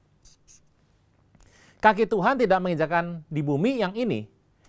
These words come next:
Karena di sini Tuhan ada di angkasa, kita masuk ke awan, menyongsong Tuhan di angkasa. Jadi Tuhan tidak di awan ya, Tuhan ada di angkasa,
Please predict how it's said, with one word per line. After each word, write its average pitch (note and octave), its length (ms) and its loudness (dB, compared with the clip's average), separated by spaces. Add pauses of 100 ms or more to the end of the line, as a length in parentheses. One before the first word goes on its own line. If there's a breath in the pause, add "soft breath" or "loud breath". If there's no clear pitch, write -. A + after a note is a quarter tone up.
(120)
Karena D#3+ 240 0
di F3+ 140 -2
sini B2 560 -8 (500)
Tuhan G#3 320 0
ada E3 240 -2
di C#3 160 -4
angkasa, A#2+ 800 -8 (160)
kita B3+ 460 4
masuk F3+ 420 -6
ke - 60 -8
awan, G#2 500 -4
menyongsong G3 640 -6
Tuhan G3+ 400 -2
di F3 80 -4
angkasa. C3 560 -10 (800)
Jadi G2 160 -12
Tuhan C#3+ 240 -2
tidak C#3 180 -2
di C3 80 -4
awan C3+ 400 0
ya, - 20 -18 (340 soft breath)
Tuhan D3+ 320 0
ada D3 180 -2
di C3 140 -6
angkasa, G#2+ 720 -8